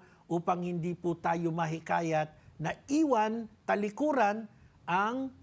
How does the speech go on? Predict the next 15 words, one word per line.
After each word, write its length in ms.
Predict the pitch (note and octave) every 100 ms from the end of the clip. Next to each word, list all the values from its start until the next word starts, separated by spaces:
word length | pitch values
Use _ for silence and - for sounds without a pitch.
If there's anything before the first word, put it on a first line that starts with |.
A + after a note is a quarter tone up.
| -
katawang 640 | D#3 - D#3+ F#3+ G3+ G3+ E3+
mistiko 720 | F#3 F#3 - F3 E3+ D#3+ D#3+ - - -
ni 160 | C#3 D3
Kristo. 640 | - A#2+ - - B2+ A#2+ - _ - - _
Pag-usapan 720 | G3+ C4+ C4+ C#4+ D4 C4+ C4
po 160 | A#3 G#3+
natin, 480 | E3+ - D#3 B2+ A2+ - - - B3
ano 160 | E4
po 240 | F4 F4 E4
ba 80 |
yung 320 | D4+ C#4+ B3 G3 - - _ -
Immaculate 640 | - A#3+ C4 B3+ A#3+ A3+ -
Conception 560 | G#3 G#3 F#3 - F#3+
na 60 | F3+
sinasabi? 640 | F3 D#3+ D#3 C#3 C3 B2+